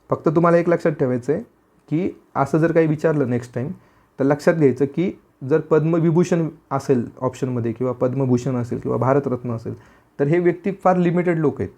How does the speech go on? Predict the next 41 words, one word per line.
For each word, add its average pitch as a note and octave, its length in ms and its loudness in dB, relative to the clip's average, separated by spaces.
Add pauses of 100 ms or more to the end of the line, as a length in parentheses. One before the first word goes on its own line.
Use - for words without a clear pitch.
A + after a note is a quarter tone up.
(760)
ठीक D#3 100 0
आहे, G#3 80 2
फार D#3+ 260 2
कमी E3 280 0
लोकांना D3+ 320 -2
ते D3+ 100 -2
मिळतं C#3 320 -2 (320)
आणि A#2+ 100 -10
ते D3+ 60 -4
फार E3 200 4
प्रसिद्ध D#3+ 440 0
असायला, C#3+ 360 0 (140)
असावे C3 360 0
लागतात, B2+ 300 -2 (420)
त्यावेळेस D3 300 2
त्यांना D3 200 -2
ते C#3 100 -6
पुरस्कार B2+ 380 -4
मिळतात. D3 320 -2 (260)
त्यामुळे C3+ 340 -6
अशा C#3+ 220 -2
पद्धतीचे D3+ 440 -2
ऑप्शन D3 320 -2
जर C#3+ 100 0
आले, C#3 160 0
तर D#3+ 160 -2 (420)
आधी C3+ 220 2
जे E3 240 2
हायेस्ट D3+ 640 0
वरिष्ठ D3 420 0
पुरस्कार D3 440 -2
आहेत, G2+ 100 -4
त्यांना C3+ 420 -8
आधी C3 140 -2
वगळायचं. C3+ 440 2 (600)
त्या B2+ 80 -4
पद्धतीत C3+ 400 0
तुम्ही C3 140 -2
लॉजिक C3 260 2
लावू E3+ 140 4
शकतात. G#2+ 320 -8